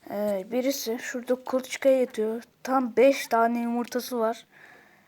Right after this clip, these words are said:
E, bu sabah sürekli bağırıp duruyordu. Meğersem beşinci yumurtlamış. E, bir tane de şurada bir tane var. Bunun adı Harun. Yani bildiğiniz Harun adı. Şunun adı Lülü. O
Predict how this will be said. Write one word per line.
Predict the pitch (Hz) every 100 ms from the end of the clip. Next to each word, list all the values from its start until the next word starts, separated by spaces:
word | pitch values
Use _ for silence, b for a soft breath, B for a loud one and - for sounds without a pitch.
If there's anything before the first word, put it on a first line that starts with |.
| b
E, | 196 202 240
bu |
sabah | 277 302 262 302 302
sürekli | - 277 294 277 233
bağırıp | 240 262 277
duruyordu. | 294 294 302 302 - - 220
Meğersem | 247 285 311 277 247
beşinci | 240 262 254 269
yumurtlamış. | 254 226 - 220 262 - - - _ _ _ _ _ _ _ b b b b b -
E, | 202
bir |
tane | - 269 262
de |
şurada | 269 285 262
bir | 233
tane | 226 220 214
var. | 240 - - - _ _ -
Bunun | 277 254 269
adı | 285 277 277
Harun. | 269 262 254 233 285 - - - - _ _ - -
Yani | 180 196
bildiğiniz | 220 214 233 226
Harun | - 233 233 220 269
adı. | 208 202 254 b b b b b
Şunun | - 285 294
adı | 285
Lülü. | 294 277 311 262 247 - - _ - -
O | 233 220